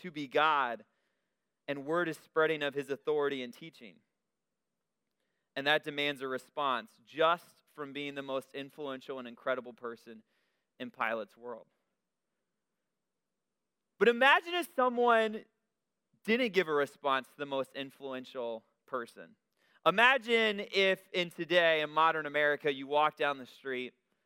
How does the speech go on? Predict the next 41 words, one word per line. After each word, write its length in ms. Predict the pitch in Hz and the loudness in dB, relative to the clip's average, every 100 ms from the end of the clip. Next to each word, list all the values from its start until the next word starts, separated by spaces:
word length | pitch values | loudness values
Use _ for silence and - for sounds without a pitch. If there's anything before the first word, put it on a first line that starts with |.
| _ - | _ -10
and 80 | 165 | -4
you 80 | |
just 200 | 208 185 | -2 -2
tossed 380 | - 190 180 175 | 0 2 2 2
out 180 | 175 156 | 0 0
a 40 | |
name 240 | 135 135 123 | -2 -6 -8
to 60 | |
someone. 400 | 110 117 95 95 | -12 -14 -14 -18
You're 140 | 107 110 | -14 -10
like, 160 | 110 - | -8 -10
"Response. 580 | 131 - 139 120 98 - _ _ _ _ _ | -16 -12 -6 -6 -6 -14 _ _ _ _ _
What's 260 | 208 226 | -2 -2
your 120 | 226 180 | -2 -4
opinion?" 420 | 165 165 127 82 _ _ _ _ | -4 -10 -10 -20 _ _ _ _
You 100 | - | -6
just 140 | 185 - | -6 -2
tossed 360 | 170 151 147 | 2 2 0
it 60 | 120 | -6
out. 180 | 110 92 | -6 -6
You're 140 | 135 | -10
just 120 | 131 | -6
like, 160 | 147 113 | -6 0
"Donald 320 | 156 160 147 | 0 0 -2
Trump. 280 | - 131 - _ _ _ _ _ - | -10 -14 -16 _ _ _ _ _ -6
Thoughts?" 320 | 127 110 _ _ _ _ _ _ _ _ _ _ _ _ - | -6 -6 _ _ _ _ _ _ _ _ _ _ _ _ -6
And 100 | 185 | 0
they're 120 | 214 | 0
just 120 | 202 | 2
like, 160 | 202 135 | 0 0
"Yeah, 160 | 123 | -2
I 80 | 113 | -4
don't 160 | 120 107 | -4 -10
have 200 | 98 80 | -14 -16
any." 180 | 78 _ _ _ _ _ _ _ _ | _ _ _ _ _ _ _ _ _
You'd 180 | 233 370 | 0 6
be 100 | 403 | 8
like, 180 | 392 | 8
"What? 380 | 226 190 269 622 659 - _ _ _ _ _ _ _ _ _ _ _ 120 | 6 4 6 6 4 -2 _ _ _ _ _ _ _ _ _ _ _ 2
That 240 | 226 381 415 | 4 4 6
guy? 500 | 453 480 494 523 | 8 8 8 4